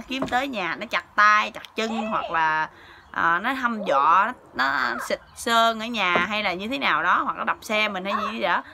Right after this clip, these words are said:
nó hăm dọa để mình phải trả tiền nó. Cho nên á hả, các bạn biết không, thường là những cái người mà mới qua đây á là họ buồn các bạn, họ buồn xong cái những cái người mà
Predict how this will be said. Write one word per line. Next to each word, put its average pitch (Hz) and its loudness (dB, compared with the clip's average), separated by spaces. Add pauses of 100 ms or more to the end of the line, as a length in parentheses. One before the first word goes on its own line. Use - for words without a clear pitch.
(280)
nó 294 -2
hăm 247 4
dọa 165 2
để 175 -4
mình 185 -6
phải 180 -6
trả 151 2
tiền 165 -4
nó. 202 4 (1300)
Cho 233 -6
nên 240 2
á 269 2
hả, 240 2
các 302 -4
bạn 170 0
biết 254 -4
không, 233 0 (680)
thường 185 2
là 175 -6
những 170 -6
cái 285 -2
người 208 -2
mà 156 -4
mới 208 0
qua 269 0
đây 202 2
á 202 -2 (200)
là 160 -2
họ 135 -8
buồn 170 -4
các - -10
bạn, 165 -10
họ 175 -6
buồn 170 -4
xong 202 -4
cái 254 -4
những 190 -8
cái 302 -6
người 175 -4
mà 156 -2